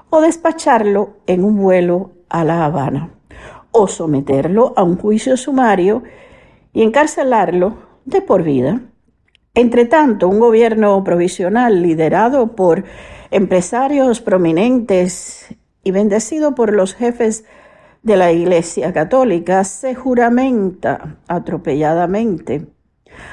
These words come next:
disolviendo todos los poderes públicos.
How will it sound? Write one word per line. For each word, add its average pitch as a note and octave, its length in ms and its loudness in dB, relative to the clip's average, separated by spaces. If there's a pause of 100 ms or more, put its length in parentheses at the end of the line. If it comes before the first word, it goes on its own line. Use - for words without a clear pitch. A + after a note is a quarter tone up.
(200)
disolviendo C#4 1000 2
todos A#3+ 680 -2 (600)
los D#3+ 300 -6
poderes E3+ 760 -4 (680)
públicos. - 840 -6